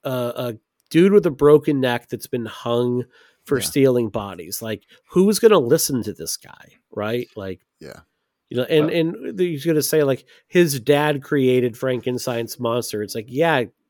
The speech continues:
Speaker 1: we know. Like, that's kind of a pretty famous thing. Like, not his fault. Don't worry about it.
Speaker 2: <laughs> Right.
Speaker 1: Right?
Speaker 2: He doesn't
Speaker 3: Yeah.
Speaker 2: just seem to ha-, he doesn't seem to have enough on him to pull off
Speaker 1: Yeah.
Speaker 2: blackmail against him,
Speaker 1: Right.
Speaker 2: you know?
Speaker 3: Okay.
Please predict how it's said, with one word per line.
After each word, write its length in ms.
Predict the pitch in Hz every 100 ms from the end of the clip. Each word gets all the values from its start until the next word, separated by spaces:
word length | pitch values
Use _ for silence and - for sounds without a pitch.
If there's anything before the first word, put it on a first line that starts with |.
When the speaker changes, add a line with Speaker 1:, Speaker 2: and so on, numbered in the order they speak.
| -
Speaker 1:
we 380 | 104 110 123
know. 360 | 127 131 131 104
Like, 240 | 92 98
that's 180 | 113 110
kind 260 | - 143 135
of 120 | 117
a 240 | 117 110 - _ _ _ _
pretty 280 | - 175 180
famous 480 | - 170 160 147 -
thing. 260 | 165 135 107
Like, 260 | 98 101
not 300 | 110 123 135
his 240 | 131 135 -
fault. 360 | 139 110 104 113
Don't 200 | 117 117
worry 300 | 135 127 123 113
about 320 | 95 95 90
it. 180 | 101 -
Speaker 2:
<laughs> 60 | _ -
Right. 180 | 113 110
Speaker 1:
Right? 320 | 107 123 - _ _ -
Speaker 2:
He 80 | 123
doesn't 240 | 139 131
Speaker 3:
Yeah. 60 | 104
Speaker 2:
just 260 | 107 135 -
seem 240 | 135 120
to 100 | 107
ha-, 140 | 101 117
he 60 | 123
doesn't 300 | 131 120 110
seem 180 | 123 107
to 40 |
have 140 | 101
enough 280 | 95 98 101
on 180 | 95 101
him 220 | 101 98
to 280 | 92 95 90 87 95 _ _
pull 220 | 113 98
off 180 | 110 - -
Speaker 1:
Yeah. 60 |
Speaker 2:
blackmail 420 | 92 85 85 80 80
against 320 | 78 80 85
him, 60 | 135
Speaker 1:
Right. 180 | 98
Speaker 2:
you 80 | 85
know? 120 | 87
Speaker 3:
Okay. 220 | 101 98